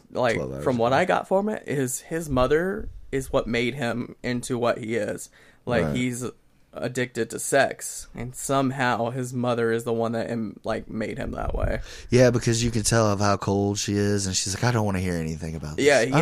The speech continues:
Speaker 1: has
Speaker 2: wanna
Speaker 1: a
Speaker 2: hear it again." She probably, like, he's just trying to get that love back, you know?
Speaker 1: Yeah, he has a really weird relationship with his mother.
Speaker 2: It's usually how most of those dudes are that
Speaker 1: Yeah.
Speaker 2: are, that are sex, you know, s-, uh,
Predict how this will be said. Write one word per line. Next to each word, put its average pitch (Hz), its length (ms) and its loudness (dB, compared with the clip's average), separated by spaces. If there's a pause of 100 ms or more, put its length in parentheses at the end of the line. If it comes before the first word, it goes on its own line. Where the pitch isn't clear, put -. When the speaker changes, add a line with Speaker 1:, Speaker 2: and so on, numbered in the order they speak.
Speaker 1:
has 131 60 6
Speaker 2:
wanna 120 100 4
Speaker 1:
a - 100 6
Speaker 2:
hear 101 40 -4
it - 40 -4
again." 92 240 -6
She 101 220 -4
probably, 101 580 -2
like, 92 180 2
he's 104 140 -6
just - 220 -6
trying 85 180 -4
to 73 80 -10
get - 240 -8
that 64 180 -8
love 65 400 -10
back, 85 380 -12
you 62 80 -14
know? 165 80 -8
Speaker 1:
Yeah, 185 200 0
he 151 180 -2
has 165 160 0
a 165 60 -2
really 131 300 0
weird 120 320 0
relationship 117 640 -2
with 110 120 -4
his 113 140 -4
mother. 170 460 0 (380)
Speaker 2:
It's - 160 -6
usually 139 300 4
how 113 120 4
most 107 300 2
of 98 80 -2
those 95 120 0
dudes 95 300 -2
are 92 380 2 (160)
that 127 120 -4
Speaker 1:
Yeah. 123 300 2
Speaker 2:
are, 127 120 -6
that 85 120 -2
are 85 80 -2
sex, - 560 -2
you 90 100 -6
know, 87 200 -4
s-, - 180 -6 (100)
uh, 64 300 -6